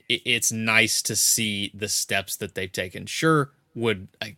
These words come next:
completely wireless experience be fantastic? Yes. But we're not to that point, especially <laughs> with wireless technology, to give players the full best experience that they can have.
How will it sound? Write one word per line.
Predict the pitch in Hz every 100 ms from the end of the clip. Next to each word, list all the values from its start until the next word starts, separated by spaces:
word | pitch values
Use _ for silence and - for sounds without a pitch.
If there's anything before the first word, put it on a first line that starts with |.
| -
completely | 107 98 - 151 - 139
wireless | 117 123 127 123 113 -
experience | - - 117 113 110 104
be | -
fantastic? | - 104 92 107 107 - 113 104 _ _ _
Yes. | 104 98 107 - - - - _ _ _ _ _ _ _ _ _ _ _ _ -
But | 147 -
we're | 135 127
not | 120 123 127 120 -
to | 123
that | 110 107 -
point, | 123 110 98 -
especially | - - - 117 113 - 110 104
<laughs> |
with | 104 - 110 95
wireless | 127 120 - 104 -
technology, | 113 95 101 104 107 101 95 95 90 - - _
to | - 107 98 -
give | - 117 101
players | - 117 104 98 87
the | 98
full | - - - 117 107 95
best | 90 107 101 -
experience | 98 - - - 101 98 92 82 -
that | -
they | 98 90
can | 95
have. | 90 92 85 - -